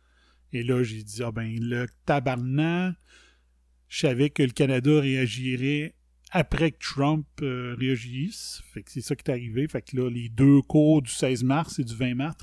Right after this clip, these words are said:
annulés. Donc, j'ai pas pu suivre mes cours. Finalement, j'ai été remboursé, puis tout ça. Ok.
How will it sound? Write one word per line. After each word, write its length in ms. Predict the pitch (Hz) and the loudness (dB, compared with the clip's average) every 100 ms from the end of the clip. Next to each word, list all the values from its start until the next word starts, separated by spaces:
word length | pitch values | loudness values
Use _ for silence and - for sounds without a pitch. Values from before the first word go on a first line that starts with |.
| - - - _ - | -12 -8 -8 _ -6
annulés. 540 | 233 202 185 160 165 _ _ _ _ _ _ _ _ _ _ | -2 0 0 -2 -6 _ _ _ _ _ _ _ _ _ _
Donc, 140 | 117 107 | -14 -12
j'ai 100 | 113 | 0
pas 140 | 151 | 0
pu 80 | - | 0
suivre 240 | - 156 | -6 -4
mes 120 | 151 123 | -4 -4
cours. 300 | 127 165 - _ _ | -6 -8 -10 _ _
Finalement, 280 | 139 147 | 0 2
j'ai 100 | 143 | 2
été 120 | 123 131 | 0 -2
remboursé, 460 | 127 120 - 123 | -2 -6 -10 -12
puis 100 | - | -16
tout 80 | - | -20
ça. 80 | - _ _ | -20 _ _
Ok. 220 | 175 | -16